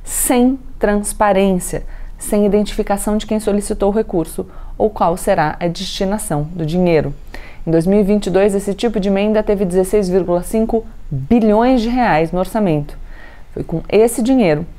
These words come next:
que Bolsonaro se segurou no governo, evitando dezenas de pedidos de impeachment.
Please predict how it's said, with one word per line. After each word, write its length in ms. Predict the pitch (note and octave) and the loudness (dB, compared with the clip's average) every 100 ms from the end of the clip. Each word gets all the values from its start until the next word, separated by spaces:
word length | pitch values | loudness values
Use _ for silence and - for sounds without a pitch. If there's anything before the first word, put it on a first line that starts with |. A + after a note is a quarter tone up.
| - - | -18 -10
que 80 | - | -4
Bolsonaro 460 | G#3 B3+ C#4 E3+ F3 | -4 0 2 2 0
se 100 | G3 | -6
segurou 340 | F#3+ G3+ F#3 | 0 4 4
no 100 | F#3+ | 4
governo, 440 | A#3 G#3 E3 D#3 D#3+ - - - - | 2 4 2 2 -6 -14 -12 -6 -2
evitando 480 | D#3+ G#3 D#3+ C#3+ D3 - | 0 2 2 0 -4 0
dezenas 600 | F#3 F3+ D#3+ D3 D3 - | 2 4 2 2 0 -4
de 160 | E3 F3 | -6 -2
pedidos 480 | G3 D#3+ C#3+ D#3+ | 0 0 0 -2
de 160 | D#3+ E3+ | -4 -4
impeachment. 500 | F3+ G#3 F#3+ - | -2 0 -2 -4